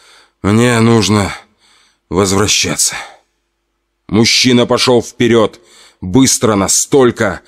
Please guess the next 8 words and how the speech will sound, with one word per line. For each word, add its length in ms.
насколько 680
позволяли 640
ему 420
уставшие, 840
ломящие 680
от 120
боли 260
ноги. 520